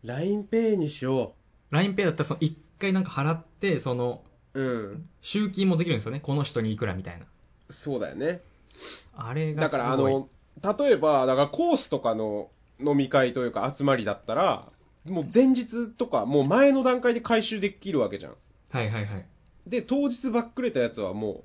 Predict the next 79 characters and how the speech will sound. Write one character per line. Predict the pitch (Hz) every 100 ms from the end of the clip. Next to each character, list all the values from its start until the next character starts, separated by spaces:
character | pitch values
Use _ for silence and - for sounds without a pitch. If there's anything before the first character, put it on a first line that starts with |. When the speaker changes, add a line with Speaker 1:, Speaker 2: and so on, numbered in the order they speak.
| -
Speaker 1:
う、 |
あ | 90
の、 | 87 67 50 - - -
Speaker 2:
そ | -
の | 131
ま | 104
ま。 | 101 - _ _ -
Speaker 1:
キ | 170
ャ | 160
ン | 151
セ | 156
ル | 139
料、 | 117 95 - -
は | 104 92
い、 | 78 - - -
発 | 110 -
生 | 107
す | - 98
る | 92
と | 92
か。 | 101 98 - _ _ _ -
Speaker 2:
い |
や、 | 104
絶 | - 107 - _ -
対 | 135 151
そ | 151
れ | 151
で | 151
す | 147 104
よ |
ね。 | 92 - _ _ _ - _ -
Speaker 1:
う | 104
ん。 | 107 95 65 60 - _ _ _ _ -
い | 117
や、 | 113
マ | 117 156
ジ | 180
で | 170
も | 131 127
う |
み | 120
ん | 123
な | 127
ラ | 127
イ | 151
ン | 151
ペ | 180 175
イ |
は | 127
使 | - 143
い | 143
ま |
し | 139
ょ | 147 113 - _ _ _ _ _ _ _ _ _ -
う。 |
Speaker 2:
ラ | 156
イ |
ン | 185
ペ | -
イ |
使 | - -
っ | 170
て | -
く | 160
れ | 165
る | 165
と | 170 175 101 -
送 | 131 196
れ | 190
る | 196
し | 185 98
ね、 | -
し | -
か、 | -
し | -
か | 113
も | 95
そ | 98
の、 | 95